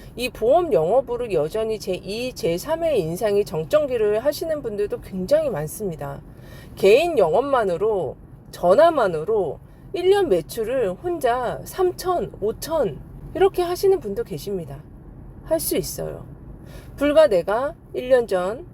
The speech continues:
삼 년 전만 해도 내가 주부였고 유치원 교사였고 음식점 사장님이셨던 분들이 새롭게 도전해서 제이, 제삼의 전성기를 충분히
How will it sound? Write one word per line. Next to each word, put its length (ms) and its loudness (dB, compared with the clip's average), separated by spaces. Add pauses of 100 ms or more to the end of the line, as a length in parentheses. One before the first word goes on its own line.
(220)
삼 220 -4
년 160 2
전만 320 2
해도 400 0 (580)
내가 440 0
주부였고 1000 0 (580)
유치원 560 0
교사였고 840 0 (840)
음식점 460 0
사장님이셨던 840 -2
분들이 560 -6 (460)
새롭게 520 2
도전해서 800 -2 (420)
제이, 640 0 (720)
제삼의 680 0 (420)
전성기를 960 -2
충분히 640 -2